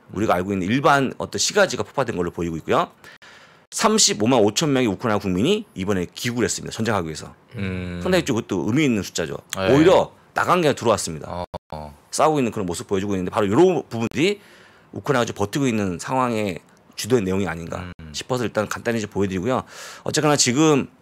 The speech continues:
Speaker 1: 한 달째 이어지고 있는데, 제가 볼 때는 거의 지금 뭐 전쟁에 대한 어떤 뭔가 지지부진한 쪽으로 가고 있다 보니까, 이게 언제 끝날지,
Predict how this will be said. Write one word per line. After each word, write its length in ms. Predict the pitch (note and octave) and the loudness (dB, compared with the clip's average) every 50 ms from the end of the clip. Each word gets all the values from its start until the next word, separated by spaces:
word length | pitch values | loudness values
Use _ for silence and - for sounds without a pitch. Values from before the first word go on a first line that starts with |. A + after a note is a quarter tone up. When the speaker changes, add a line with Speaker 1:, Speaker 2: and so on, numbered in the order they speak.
| _ _ _ - - - _ _ _ | _ _ _ -20 -20 -20 _ _ _
Speaker 1:
한 160 | - - F#3 G3 | -6 -2 2 4
달째 260 | G#3 G3 G3 - D3+ | 4 4 4 4 2
이어지고 320 | A2 G#2+ A2+ A2+ B2+ A#2+ | 2 2 2 2 0 0
있는데, 440 | G#2 F#2 F#2+ G2+ B2 B2+ A2+ F2 - - - - - - - - - - - - - _ - | 0 0 0 0 2 2 0 0 -2 -6 -16 -14 -12 -12 -12 -12 -12 -14 -14 -16 -18 _ -6
제가 200 | - C3 C#3 E3 | -2 2 2 4
볼 140 | C#3 C3+ - | 4 4 4
때는 200 | D#3 D#3 D3 C#3+ | 4 2 2 2
거의 300 | - - A2 C#3 E3+ F3+ | 2 4 4 4 4 4
지금 420 | - - - C3 B2 G#3+ A#3 A3 F#3+ | 2 0 0 2 4 4 2 4 4
뭐 240 | C3+ A#2+ G2+ E2+ C2 - | 4 4 4 4 2 0
전쟁에 360 | - - A#2 C3+ E3 F#3 G3 F#3 | -2 -2 0 0 2 2 2 4
대한 160 | F#3 C3+ A#2 | 4 2 2
어떤 320 | - D#3 E3 D#3 C#3+ G2 - _ _ _ _ | 2 2 0 2 0 -2 -6 _ _ _ _
뭔가 380 | - G2+ A#2+ C3+ D#3 D3+ C3+ A#2 - - | -4 -2 0 4 4 4 4 4 0 -4
지지부진한 580 | - - - A3 G3+ A3 F3 F#3 D#3+ C3+ G#2+ F#2 | -4 -2 -2 -2 0 0 0 2 2 2 2 2
쪽으로 200 | - B2 A2+ G#2 | 0 0 -2 0
가고 260 | - - F2 F#2+ G2 | -2 -2 -4 -4 -6
있다 380 | F2 - _ _ _ - A#2 G2 | -8 -8 _ _ _ -2 -2 -2
보니까, 500 | F2 E2+ E2 D#2+ B2 C3+ A2+ F2+ D2+ - _ _ - - - - - - - - - - - - | -2 -4 -6 -2 0 0 0 0 -2 -8 _ _ -20 -20 -20 -20 -18 -16 -16 -16 -16 -16 -14 -10
이게 120 | - C#3 C3+ | -6 -2 0
언제 220 | F#3+ G3 C3 F#3+ | 0 2 2 0
끝날지, 540 | G3 - E3+ D3+ B2+ A#2 G2+ - E2 E2 | 0 0 2 2 2 0 0 -4 -8 -8